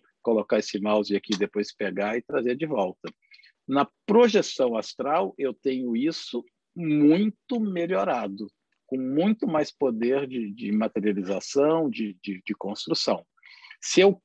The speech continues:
questionar esse estado, eu deveria questionar esse estado agora também, né? Então, assim, eu, o que eu posso dizer é que eu tenho muito mais certeza de que eu estou lúcido e consciente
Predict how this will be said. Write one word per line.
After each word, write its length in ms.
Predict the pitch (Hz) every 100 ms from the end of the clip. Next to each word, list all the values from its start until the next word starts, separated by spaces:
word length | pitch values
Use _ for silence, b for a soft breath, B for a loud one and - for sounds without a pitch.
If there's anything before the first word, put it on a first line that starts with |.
| _
questionar 760 | 233 277 - 214 175 156 160
esse 240 | 143 - 117
estado, 680 | - - 147 180 151 113 _ _ _
eu 120 | 127
deveria 340 | 120 120 120
questionar 380 | - 135 - 123
esse 120 | 127
estado 320 | 131 - 117 151
agora 360 | 165 113 117 - _
também, 380 | 156 143 107 101 _ _
né? 240 | 107 127 143
Então, 300 | 120 113 135
assim, 260 | - 113
eu, 120 | 104 101 _ _ _ _
o 120 | 117
que 80 | -
eu 80 | 139
posso 260 | - 131 -
dizer 380 | 127 135 165
é 20 | 156
que 320 | - 123 -
eu 120 | 127
tenho 260 | - 123 123
muito 540 | 143 196 269 240 233
mais 360 | 185 151 147 -
certeza 680 | 143 - _ 120 110 113 101
de 180 | -
que 80 | -
eu 60 | 127
estou 340 | - - 139
lúcido 460 | 127 151 156 - 160
e 40 |
consciente 800 | - 143 - - 135 104 95 -